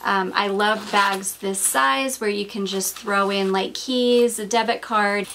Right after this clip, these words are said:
And I think I saw somewhere where this was twenty dollars, like, nineteen ninety-nine. So again, great little value. I love the fabric. It's kinda like that scuba diving suit <laughs> fabric. I forget what that stuff is called.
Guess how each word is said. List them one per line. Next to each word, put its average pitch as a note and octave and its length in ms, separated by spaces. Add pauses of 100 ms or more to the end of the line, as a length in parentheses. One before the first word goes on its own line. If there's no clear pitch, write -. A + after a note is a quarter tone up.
(200)
And A#3+ 80
I A#3 80
think D4 320
I D4+ 140
saw B3 260
somewhere G#3+ 480
where F#3+ 160
this F#3 240
was G3+ 180
twenty F3 320
dollars, D#3+ 440
like, E3+ 160
nineteen F3+ 360
ninety-nine. F3 600
So E3+ 420 (340)
again, F#3+ 560
great G3+ 300
little G3 240
value. F3+ 520
I F#3+ 180
love F#3+ 320
the G#3 80
fabric. F#3 440
It's F#3+ 140
kinda G#3 260
like F#3+ 220
that F3 260
scuba A3+ 580
diving A#3 520
suit B3 320
<laughs> - 100
fabric. A#3+ 460
I A#3 80
forget G#3+ 340
what G3 120
that F#3+ 160
stuff G3 200
is F#3+ 140
called. F#3 380